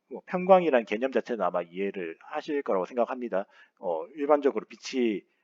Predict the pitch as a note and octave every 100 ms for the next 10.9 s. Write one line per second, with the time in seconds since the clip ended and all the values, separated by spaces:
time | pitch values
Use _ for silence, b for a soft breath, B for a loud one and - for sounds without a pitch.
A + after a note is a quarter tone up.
0 | _ F2+ D3+ D#3 D#3+ D#3+ A#2+ G2+ B2 A#2
1 | A2+ F#2+ - F#2 F#2+ G#2 D3 D#3 C3+ C3+
2 | B2 G2+ B2 B2+ G#2 G2 - - A2 C#3
3 | C3+ A2 - C3 A#2+ G2+ - - - D3
4 | A#2+ F2 G#2 C#3 A2+ A2+ A#2+ G#2+ F2+ C3
5 | A#2+ A#2 E3 - - F3 B2+ C#3 - B
6 | B - C3 B2+ F#2 F#2+ G2 A2 A2 A#2+
7 | B2 A#2 G#2+ G#2 A#2 C3 - E3 D3+ A#2
8 | F#2 G2+ F2 D2+ D2+ G2+ F2+ - b b
9 | - - D3 B2+ G2+ - E3+ E3 - F#3
10 | C#3 A2+ A#2+ A#2+ A#2 G#2+ F#2 A#2+